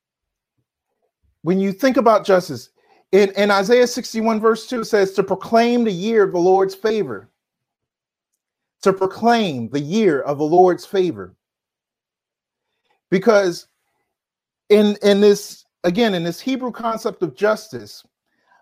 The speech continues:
um, it is why there was a Sabbath, because justice, it, it touches into rest. It touches into rest. And so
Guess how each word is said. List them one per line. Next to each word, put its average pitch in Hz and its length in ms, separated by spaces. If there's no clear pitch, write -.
um, 175 460
it 214 100
is 214 240
why 175 680
there 175 180
was 175 180
a 165 60
Sabbath, 196 600
because 180 520
justice, 220 640
it, 196 180
it 196 180
touches 233 440
into 196 260
rest. 185 720
It 175 120
touches 233 380
into 202 240
rest. 170 540
And 196 140
so 190 440